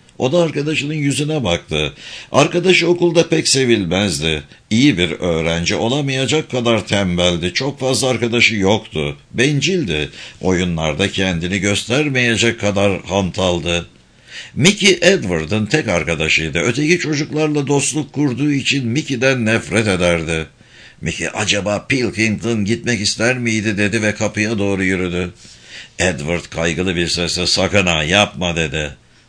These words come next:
"Anlamıyorum, sormamda ne sakınca var ki?" dedi. "Sen çok korkaksın."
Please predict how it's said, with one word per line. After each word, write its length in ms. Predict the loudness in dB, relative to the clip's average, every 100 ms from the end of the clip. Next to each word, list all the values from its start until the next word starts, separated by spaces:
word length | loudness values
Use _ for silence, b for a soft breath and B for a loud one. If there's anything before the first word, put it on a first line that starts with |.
| _
"Anlamıyorum, 640 | -2 0 0 2 2 2
sormamda 580 | 2 2 2 2 2 2
ne 120 | 2
sakınca 520 | 2 2 2 2 2 4
var 220 | 2 0
ki?" 140 | 0
dedi. 200 | 0 2
"Sen 260 | 2 2 2
çok 280 | 2 2 4
korkaksın." 760 | 4 4 2 0 0 -2 -4